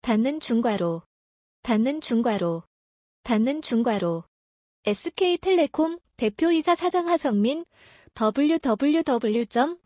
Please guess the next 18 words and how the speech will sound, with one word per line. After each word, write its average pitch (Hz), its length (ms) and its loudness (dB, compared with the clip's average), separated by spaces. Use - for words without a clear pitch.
스텔리캄 330 760 -2
점 262 220 2
컴의 - 1080 -4
아이디어 247 500 4
공장 285 420 0
피디에프, 311 720 0
프로덕트 381 540 2
더벨로프먼트 294 1000 0
팩토리에서 240 1400 -2
개발한 277 460 2
애플리케이션들이 302 1300 0
톤스토어, 294 760 2
안드로이드 320 520 4
마켓 226 380 -2
등 311 280 -4
각종 277 400 -4
앱 277 140 -2
장터에서 269 680 0